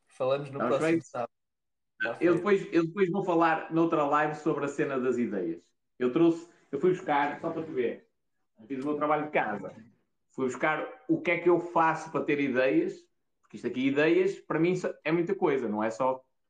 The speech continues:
Speaker 1: Esse,
Speaker 2: sei lá.
Speaker 1: esse é um, esse é um dos processos. Do volume, tira-se ideias. Eu,
Speaker 2: Sim.
Speaker 1: eu, eu,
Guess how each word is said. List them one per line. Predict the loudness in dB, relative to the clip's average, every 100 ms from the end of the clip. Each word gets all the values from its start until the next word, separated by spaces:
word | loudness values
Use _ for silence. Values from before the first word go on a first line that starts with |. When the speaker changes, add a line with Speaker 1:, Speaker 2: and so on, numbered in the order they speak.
| _ _ _ _
Speaker 1:
Esse, | -2 0
Speaker 2:
sei | 2
lá. | 2 0
Speaker 1:
esse | -2 2
é |
um, | 2 2 -4 -6
esse | -6 -2
é | 0
um | 0
dos | 0 -4
processos. | -10 -10 -6 -6 -6 -14 -18 -18
Do | -6 -2 -2
volume, | -4 -2 0 0 -4 -8 _
tira-se | -14 -8 -8 -8 -16 _
ideias. | -10 -6 -6 -8 -16 -20 _ _ _ _ _ _ _ _ _ -4
Eu, | 2 2
Speaker 2:
Sim. | 0 2
Speaker 1:
eu, | 4 4 2 -6 -6
eu, | -2 -2 -4 -6 -8 -12 -14 -18 -20